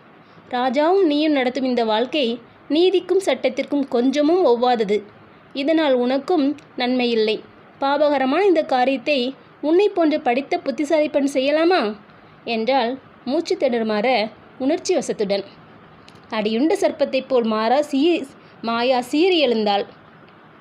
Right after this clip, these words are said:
"உங்களது புத்திமதிக்கு நான் இங்கே ஒன்றும் காத்து கொண்டிருக்கவில்லை. என் கோபம் எல்லை மிஞ்சி விடுமுன்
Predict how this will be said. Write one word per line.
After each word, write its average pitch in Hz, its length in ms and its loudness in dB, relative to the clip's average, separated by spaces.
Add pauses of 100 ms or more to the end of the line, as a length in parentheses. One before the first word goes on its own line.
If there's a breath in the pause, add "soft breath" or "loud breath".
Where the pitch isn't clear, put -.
(120)
"உங்களது 339 460 2
புத்திமதிக்கு 277 520 -2
நான் 285 240 0
இங்கே 285 260 0
ஒன்றும் 294 300 0
காத்து 302 400 0
கொண்டிருக்கவில்லை. 226 720 -2 (520)
என் 247 200 -4
கோபம் 320 340 2
எல்லை 285 300 0
மிஞ்சி 302 240 2
விடுமுன் 285 440 0